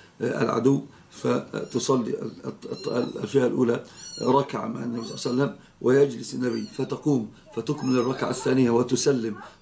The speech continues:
ثم تأخذ مواضعها وما-، م-، م-، مكانها وجاه العدو، وتأتي الطائفة التي كانت وجاه العدو تصلي، فهم ينشغلون بالعبادتين بحماية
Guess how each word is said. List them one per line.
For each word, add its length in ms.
ثم 160
تأخذ 440
مواضعها 760
وما-، 440
م-، 100
م-، 340
مكانها 600
وجاه 760
العدو، 260
وتأتي 380
الطائفة 340
التي 200
كانت 220
وجاه 260
العدو 340
تصلي، 600
فهم 360
ينشغلون 640
بالعبادتين 880
بحماية 440